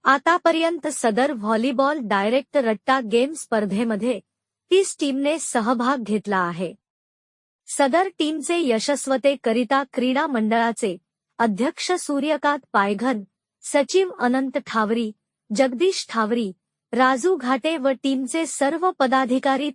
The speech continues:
तसेच सर्व सदस्यगण, कार्यकर्ते परिश्रम घेत आहेत.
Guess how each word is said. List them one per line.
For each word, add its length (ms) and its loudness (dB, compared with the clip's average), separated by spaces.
तसेच 440 0
सर्व 480 0
सदस्यगण, 800 -2
कार्यकर्ते 720 0
परिश्रम 540 0
घेत 280 0
आहेत. 300 -2